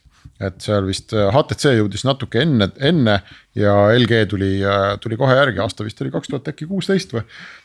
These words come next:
Ja, ja noh, tänapäeval väga raske ette kujutada, et, et noh, tipptelefonil oleks,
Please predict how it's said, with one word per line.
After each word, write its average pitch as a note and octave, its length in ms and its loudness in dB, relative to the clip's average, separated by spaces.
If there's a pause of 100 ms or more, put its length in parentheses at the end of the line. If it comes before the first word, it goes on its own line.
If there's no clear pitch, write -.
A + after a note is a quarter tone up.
(100)
Ja, B2 240 4 (560)
ja B2+ 140 2
noh, B2 160 2
tänapäeval B2 520 2 (120)
väga B2+ 240 0
raske C#3 280 0 (720)
ette D#3 220 0
kujutada, G#2 400 -2
et, - 120 -12 (100)
et - 240 -12
noh, A2+ 140 -4
tipptelefonil G#2 840 0
oleks, F#2+ 340 0